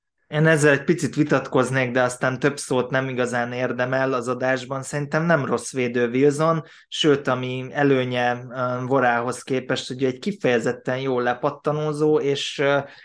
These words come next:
kifejezetten jó, ö, tranzíciós játékos lehet.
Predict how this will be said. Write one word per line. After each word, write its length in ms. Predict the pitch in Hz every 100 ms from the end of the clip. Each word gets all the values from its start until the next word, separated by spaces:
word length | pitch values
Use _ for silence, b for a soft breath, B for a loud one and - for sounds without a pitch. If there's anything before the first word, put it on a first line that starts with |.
| B -
kifejezetten 880 | 175 - 139 127 127 127 135 131
jó, 360 | 131 135 127 127
ö, 300 | 131 123 123 123
tranzíciós 800 | 135 123 113 113 - 117 113 -
játékos 680 | 117 110 123 113 - 110 -
lehet. 480 | 110 101 104 -